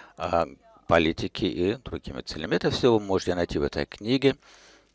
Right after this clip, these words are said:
которая находится на столе. Если вы хотите ее почитать, то, пожалуйста, берите ее с собой, читайте. У многих государств есть стратегия по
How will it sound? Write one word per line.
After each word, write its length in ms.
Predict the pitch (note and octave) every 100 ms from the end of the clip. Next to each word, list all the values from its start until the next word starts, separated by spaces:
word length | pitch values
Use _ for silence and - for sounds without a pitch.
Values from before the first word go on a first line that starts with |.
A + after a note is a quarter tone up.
| _ -
которая 320 | - - E2 D2
находится 480 | D2+ - D2+ -
на 140 | D2+ D2
столе. 560 | - E2 F2 A#2 C3
Если 360 | F2+ D#2 - D2+
вы 180 | D2 D2
хотите 360 | - D2 -
ее 160 | D2 D2+
почитать, 480 | - D#2 - A2+ -
то, 120 | -
пожалуйста, 480 | D2+ D2 D2 - E2+
берите 340 | C2+ - -
ее 120 | C2+ C2
с 20 |
собой, 400 | - D2 C2+ C#2+
читайте. 580 | - D#2+ - B1+ - D2+
У 60 |
многих 320 | D2+ C3 C3+
государств 540 | F2+ - F2 F#2 - -
есть 340 | F#2 F2 -
стратегия 720 | - - D#2+ - G2 E2+ D#2+
по 380 | D2+ - D#2 D2